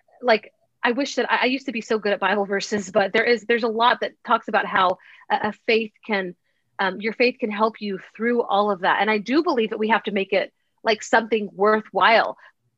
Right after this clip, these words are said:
Let's, let's not make his death be something in vain where we, we make his name a hashtag or we make it a cause, but we, you know, we actually do something that he, he,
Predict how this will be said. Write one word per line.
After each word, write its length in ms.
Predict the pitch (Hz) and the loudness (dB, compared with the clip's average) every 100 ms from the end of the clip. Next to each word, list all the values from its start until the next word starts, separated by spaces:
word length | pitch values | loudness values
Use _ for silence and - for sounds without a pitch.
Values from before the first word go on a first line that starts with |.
| - | -2
Let's, 340 | 269 285 - _ _ _ | -2 -2 -10 _ _ _
let's 320 | 240 294 - | 0 0 0
not 240 | 247 262 240 | 0 0 0
make 180 | 240 | -4
his 220 | 233 214 180 | -4 -12 -4
death 300 | 208 214 214 | 0 2 0
be 140 | - 202 | -8 -8
something 360 | - 196 208 | -6 -4 -4
in 160 | 196 208 | -6 -2
vain 380 | 214 214 185 180 - - - | 0 0 0 -8 -14 -20 -2
where 320 | 208 208 196 | 4 4 4
we, 180 | 202 208 | 0 -6
we 220 | 208 220 | -6 0
make 180 | 220 226 | 0 0
his 140 | 208 | -4
name 180 | 214 202 | -2 -2
a 40 | |
hashtag 680 | 190 196 202 - 208 156 151 - - _ | 2 2 2 0 2 2 0 -6 -20 _
or 100 | 220 | -4
we 160 | 214 208 | -2 0
make 200 | 214 220 | 0 0
it 80 | 202 | -2
a 40 | |
cause, 640 | - - 220 202 156 175 _ _ _ | -6 -2 2 2 0 -4 _ _ _
but 160 | 226 | -6
we, 300 | 208 220 208 - | -6 -8 -8 -8
you 140 | 214 | -4
know, 120 | 196 | -2
we 160 | 180 214 | -2 0
actually 640 | 196 214 - 208 196 180 _ _ | 0 0 -2 -2 -2 -4 _ _
do 180 | 185 247 | -4 -4
something 600 | 214 220 208 202 190 185 _ _ _ _ _ _ _ _ _ - - | 0 0 0 -2 -2 -6 _ _ _ _ _ _ _ _ _ -20 -12
that 200 | 208 214 | -2 2
he, 160 | 220 247 | 4 4
he, 220 | 247 269 | 4 0